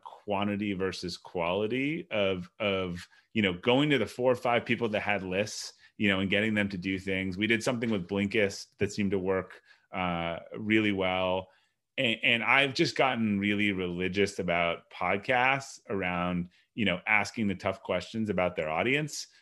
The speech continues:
Um, and, and look, everyone comes up with some made up statistic, and I always beat up the P R firms. They're like, you know, Chandler wants you on his show and he has ten thousand listeners. And I'm like, "That's not a stat. Like, what is that?" <laughs> How, how,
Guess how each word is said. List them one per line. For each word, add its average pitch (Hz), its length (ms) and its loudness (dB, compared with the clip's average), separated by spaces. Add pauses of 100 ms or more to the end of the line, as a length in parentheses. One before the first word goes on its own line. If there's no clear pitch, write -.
(200)
Um, 95 300 2
and, 113 320 0
and 127 140 2
look, 107 260 2 (220)
everyone 143 400 4
comes 110 240 2
up 110 140 2
with 104 120 -2
some 95 160 0
made 98 180 4
up 104 140 2
statistic, 98 800 -2
and 87 120 -2
I 95 180 -2
always 107 300 4
beat 107 200 2
up 104 140 2
the 92 60 -8
P 101 160 -2
R 95 140 4
firms. 98 340 0
They're 101 140 2
like, 92 300 2 (600)
you 135 100 0
know, 117 140 2
Chandler 170 340 2
wants 156 220 2
you 143 100 2
on 127 100 2
his 117 100 0
show 127 260 6
and 117 80 4
he 110 40 4
has 101 120 2
ten 127 220 -2
thousand 110 340 2
listeners. 85 480 -2
And 92 80 -4
I'm 98 60 0
like, 98 180 -2
"That's 139 240 4
not 214 200 2
a - 40 -4
stat. 101 480 2 (180)
Like, 104 240 4
what 131 160 4
is 160 100 0
that?" 160 320 4
<laughs> - 40 -20 (140)
How, 196 380 2 (640)
how, 165 140 0